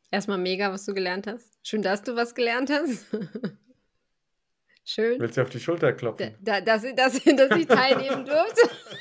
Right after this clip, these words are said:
Speaker 1: <laughs> Wir hatten schöne Momente, was das angeht, muss ich sagen. Also dieses Jahr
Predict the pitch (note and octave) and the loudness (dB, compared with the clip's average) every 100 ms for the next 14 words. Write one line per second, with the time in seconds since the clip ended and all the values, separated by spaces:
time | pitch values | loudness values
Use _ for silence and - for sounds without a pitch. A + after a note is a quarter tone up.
0 | - E4+ - - - - - F#4 - - | 0 2 4 2 2 0 2 2 2 -2
1 | G#4 - - - - - F4+ - A4 A4+ | -2 -2 -4 -4 -8 -4 -6 -6 -8 -2
2 | G#4+ G#4+ F4+ D4 C4+ B3 C#4 C4 A3 G#3+ | -2 0 2 2 2 -4 -4 -4 -4 -6
3 | A3 A3 G#3 G#3 F#3+ F#3+ F#3+ F#3+ G3 C#4 | -6 -6 -6 -6 -6 -6 -6 -8 -2 0
4 | C4 - D4 B3 A3 A3 C4 - - D4 | 0 2 4 4 2 -4 -6 -6 -4 -6
5 | - _ _ _ - - _ _ _ _ | -6 _ _ _ -20 -20 _ _ _ _
6 | _ _ _ _ _ _ _ G#3+ A3+ G3+ | _ _ _ _ _ _ _ -2 -2 -2
7 | A#3+ C4+ C4+ C4 G#3 F#3+ G3 G3 | -4 -4 -4 -2 2 2 0 -4